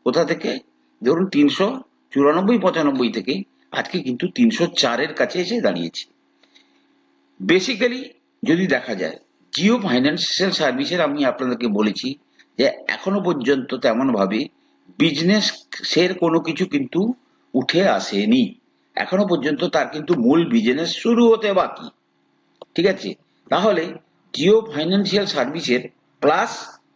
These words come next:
কম্পিটিশন, তাহলে এর ক্ষেত্রে এখনো পর্যন্ত বিজনেস শুরু হতে বাকি।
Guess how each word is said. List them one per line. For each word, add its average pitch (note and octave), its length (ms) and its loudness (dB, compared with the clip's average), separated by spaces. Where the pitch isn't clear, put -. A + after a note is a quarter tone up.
কম্পিটিশন, G2+ 680 -4
তাহলে A3 460 -2
এর G3+ 340 6
ক্ষেত্রে G3+ 640 0
এখনো A3 360 0
পর্যন্ত C3+ 640 0
বিজনেস C#3 760 0
শুরু G#3 420 4
হতে G#3+ 260 2
বাকি। - 380 -6